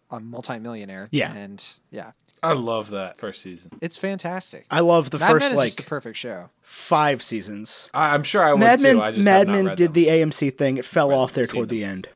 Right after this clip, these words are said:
Speaker 2: It definitely fell off there toward the end.
Speaker 1: Mad Men?
Speaker 3: Uh, are you trying to say something bad about Breaking Bad?
Speaker 2: No.
Speaker 1: Are you trying to say
Speaker 2: I'm
Speaker 1: something
Speaker 2: trying to
Speaker 1: bad
Speaker 2: talk about
Speaker 1: about
Speaker 2: The Walking
Speaker 1: Mad Men?
Speaker 2: Dead. I am, yeah. The last couple seasons were so-so.
Speaker 1: Okay, so here's the thing about Mad Men. Mad Men is the only show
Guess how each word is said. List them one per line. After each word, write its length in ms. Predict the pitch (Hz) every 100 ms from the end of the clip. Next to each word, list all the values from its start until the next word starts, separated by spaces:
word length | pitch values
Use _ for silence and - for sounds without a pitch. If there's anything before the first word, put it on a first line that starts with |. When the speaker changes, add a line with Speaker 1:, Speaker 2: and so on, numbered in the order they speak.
| _ _
Speaker 2:
It 160 | 165 151
definitely 320 | 151 139 131
fell 240 | - 117
off 140 | 101 -
there 100 | 101
toward 160 | 104
the 120 | 90 90
end. 180 | 87 -
Speaker 1:
Mad 280 | 135 196 330
Men? 100 | 392
Speaker 3:
Uh, 40 |
are 320 | 117 110 104 110
you 100 | 135
trying 220 | 180 147
to 60 |
say 160 | - 151
something 320 | 135 143 120
bad 160 | 120 123
about 180 | 117 104
Breaking 320 | 120 - 113
Bad? 320 | 104 120 143
Speaker 2:
No. 140 | 123
Speaker 1:
Are 40 | 110
you 40 |
trying 140 | 98 302
to 40 |
say 100 | 247
Speaker 2:
I'm 40 | 226
Speaker 1:
something 120 | 240
Speaker 2:
trying 100 | 156
to 20 |
Speaker 1:
bad 20 | 185
Speaker 2:
talk 80 |
about 100 | -
Speaker 1:
about 80 | 139
Speaker 2:
The 60 | 117
Walking 180 | 170 220
Speaker 1:
Mad 80 | 269
Men? 80 | 90
Speaker 2:
Dead. 60 | -
I 120 | 175
am, 300 | 190 160 101
yeah. 180 | 117 107
The 60 | 120
last 220 | 170 156
couple 180 | - 156
seasons 340 | 156 135 123
were 540 | 117 113 104 98 95 92
so-so. 500 | - - - - -
Speaker 1:
Okay, 260 | 208 247 165
so 240 | - 190
here's 220 | 180 240
the 80 | 226
thing 160 | 226 180
about 180 | 151 143
Mad 240 | 175 196
Men. 280 | 131 120 143
Mad 240 | 151 202
Men 160 | 233 220
is 100 | 185
the 140 | 147
only 340 | 147 190 196 208
show 540 | - 240 170 135 131